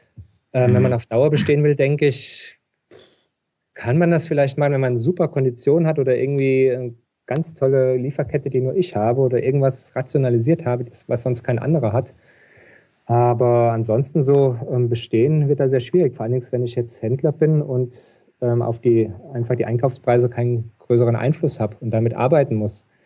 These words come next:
Speaker 2: Mhm.
Speaker 1: Dann ist es viel, viel besser eben, ähm, da über Emotionen, über
Speaker 2: Mhm.
Speaker 1: Mehrwerte oder auch Produktversprechen zu verkaufen. Welches
Speaker 2: Mhm.
Speaker 1: Versprechen kann ich denn mit meinem Produkt mitgeben? Und das ist im Supermarkt eben der, warum kauft man den besten Wodka? Weil man weiß, okay,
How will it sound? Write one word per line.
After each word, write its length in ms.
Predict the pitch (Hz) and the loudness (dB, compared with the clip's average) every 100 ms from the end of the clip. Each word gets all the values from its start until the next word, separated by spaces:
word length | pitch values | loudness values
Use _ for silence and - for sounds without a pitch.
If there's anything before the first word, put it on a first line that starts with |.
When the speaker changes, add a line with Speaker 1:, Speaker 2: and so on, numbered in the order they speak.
| _ _ _ - | _ _ _ -6
Speaker 2:
Mhm. 140 | 110 | 0
Speaker 1:
Dann 140 | 107 139 | 2 4
ist 80 | 160 | 2
es 140 | 151 | 0
viel, 120 | 165 | 0
viel 140 | 156 143 | 0 0
besser 300 | 147 143 131 | 2 4 4
eben, 240 | 131 135 | 4 2
ähm, 460 | 131 127 127 127 117 - _ | 0 0 0 0 -4 -8 _
da 100 | 120 | -4
über 340 | 117 120 110 - | 0 0 -2 -4
Emotionen, 580 | 120 113 - 120 160 156 | -6 -6 0 2 2 0
über 160 | 120 | -2
Speaker 2:
Mhm. 60 | 107 | -2
Speaker 1:
Mehrwerte 580 | 120 135 139 135 131 127 | 0 2 0 0 -2 -4
oder 400 | 123 123 120 117 | 0 2 2 0
auch 140 | 113 | -6
Produktversprechen 920 | - 120 139 - 117 120 139 147 123 95 - _ _ _ _ _ _ _ | -6 -6 -4 -6 -6 -2 -2 0 -2 -4 -12 _ _ _ _ _ _ _
zu 400 | _ 127 117 117 - | _ 0 2 -2 -6
verkaufen. 720 | - 117 110 113 123 123 101 87 - | -6 -4 0 2 2 -2 -6 -10 -18
Welches 500 | 120 107 117 120 127 | -16 -4 -2 -2 -2
Speaker 2:
Mhm. 40 | 107 | -2
Speaker 1:
Versprechen 460 | 98 95 139 147 | -2 0 0 0
kann 140 | 120 120 | -2 -2
ich 80 | |
denn 120 | 127 120 | 0 0
mit 100 | 117 | 0
meinem 160 | 110 | -2
Produkt 340 | 120 120 123 160 | -4 -4 -2 -2
mitgeben? 640 | 214 - 110 110 101 - | -2 0 0 0 -4 -8
Und 240 | - 120 117 | -4 -2 -2
das 140 | 117 | -4
ist 120 | 123 | -2
im 120 | 113 | -2
Supermarkt 480 | 104 113 135 135 135 | 0 0 2 2 0
eben 380 | 127 127 123 120 | 0 0 0 2
der, 180 | 117 110 | 0 0
warum 220 | 107 113 | -2 -2
kauft 200 | 120 113 | -4 -2
man 100 | 120 | -2
den 120 | 107 | -2
besten 300 | 101 110 135 | -2 -4 -2
Wodka? 420 | 131 139 156 143 - _ - - - _ _ _ | -2 -2 -2 -2 -4 _ -16 -16 -16 _ _ _
Weil 80 | 120 | 2
man 140 | 120 | 4
weiß, 220 | 113 120 120 | 4 2 0
okay, 380 | 117 127 135 | 0 2 2